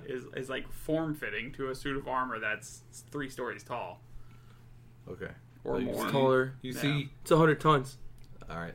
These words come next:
Speaker 2: so you're saying
Speaker 3: It's a vehicle. You drive it.
Speaker 2: So Voltron's a vehicle.
Speaker 3: Yes.
Speaker 2: Okay.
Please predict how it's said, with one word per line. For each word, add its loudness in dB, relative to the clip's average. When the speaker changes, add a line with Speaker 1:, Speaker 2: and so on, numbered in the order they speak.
Speaker 2:
so -4
you're -2
saying 0
Speaker 3:
It's 12
a 10
vehicle. 12
You 8
drive 12
it. 8
Speaker 2:
So 10
Voltron's 8
a 2
vehicle. 0
Speaker 3:
Yes. 6
Speaker 2:
Okay. -8